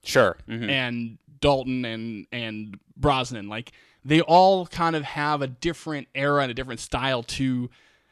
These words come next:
Speaker 2: their Bond and the films that they're in, to the point where, yes, it kind of becomes, like, there is more of a wide range of what Bond can be. Um, whereas, again, with Spider-Man, I feel like, yes, you know, again,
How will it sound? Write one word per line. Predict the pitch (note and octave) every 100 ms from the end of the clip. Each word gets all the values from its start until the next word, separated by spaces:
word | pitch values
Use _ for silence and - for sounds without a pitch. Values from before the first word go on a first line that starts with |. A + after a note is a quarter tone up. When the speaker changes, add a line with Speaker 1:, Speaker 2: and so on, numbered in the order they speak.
| -
Speaker 2:
their | A#2 D3+ D#3+
Bond | C#3+ D3 D3
and | C3+
the | A#2+
films | - E3 E3+ D3+
that | C3+
they're | B2+ A#2 -
in, | F#3 E3+ B2 A#2+ _ _ -
to | D3+
the |
point | C#3+ E3 D3+ C#3+
where, | C#3 C3+ B2+ A2+
yes, | C3+ C#3+ D#3 C3
it | C3+
kind | - D3
of | C3+
becomes, | B2+ - D3+ C#3+ C3+ B2+ A#2+
like, | B2+ A#2+ A#2+
there | D3
is | D#3 D#3+ C#3
more | C#3+ C#3+
of |
a | B2+
wide | B2 C3 C3 B2+
range | A#2+ C3+ C#3 C3+ B2 A#2+
of | B2+ B2
what | B2+ A#2+
Bond | C3+ B2 A#2+ A#2
can | - A#2
be. | A2 C3+ C#3+ G2+ - _ _ _ _ -
Um, | B2+ A#2+ A#2 A#2
whereas, | C#3 C#3
again, | B2+ D3
with | B2+
Spider-Man, | - E3 D#3+ D#3 C#3
I |
feel | B2+ D3+
like, | C3+ B2+ B2
yes, | C#3 C#3 - - -
you | C#3
know, | B2 G#2+
again, | A2 B2 A2 G2+